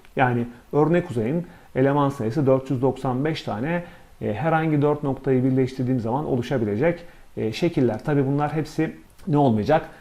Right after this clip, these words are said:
Dörtgen de olmayacak, kare de olmayacak. Neden? Çünkü ne diyor bize arkadaşlar? E, bu küçük karelerin diyor köşelerinden rastgele seçilen dört noktanın diyor bir kare oluşturma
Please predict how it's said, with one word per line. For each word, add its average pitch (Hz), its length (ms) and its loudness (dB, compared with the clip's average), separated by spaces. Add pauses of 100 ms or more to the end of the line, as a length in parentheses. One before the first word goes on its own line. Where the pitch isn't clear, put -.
(220)
Dörtgen 135 460 6
de 117 40 4
olmayacak, 107 460 -2
kare 139 220 4
de 120 40 2
olmayacak. 107 360 0
Neden? 160 320 0
Çünkü 135 240 -2
ne 156 80 0
diyor 135 180 6
bize 110 140 0
arkadaşlar? 110 580 -2 (420)
E, 117 320 0
bu 160 100 0
küçük 175 300 -4
karelerin 143 420 0
diyor 139 200 0
köşelerinden 139 540 -4
rastgele 143 400 -4
seçilen 143 440 -6
dört 131 260 -6
noktanın 127 480 -4
diyor 156 140 0
bir 135 140 -2
kare 147 200 0
oluşturma 117 440 -2